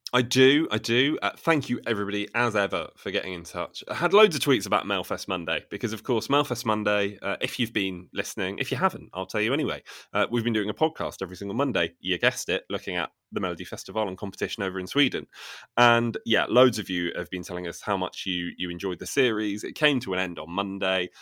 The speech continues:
Uh, one of those, Vince, said, "What am I gonna do on Monday mornings now that hashtag Melfest and Eurotrip podcast Melfest Mondays are over?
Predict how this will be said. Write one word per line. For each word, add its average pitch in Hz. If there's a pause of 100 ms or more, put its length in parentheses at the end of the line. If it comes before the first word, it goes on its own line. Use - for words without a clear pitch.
(160)
Uh, 95
one 117
of 107
those, 107
Vince, 127
said, 110
"What 127
am 151
I 139
gonna 123
do 127
on 117
Monday 123
mornings 98
now 107
that 98
hashtag 131
Melfest 104
and 87
Eurotrip 117
podcast 101
Melfest 117
Mondays 95
are 92
over? 95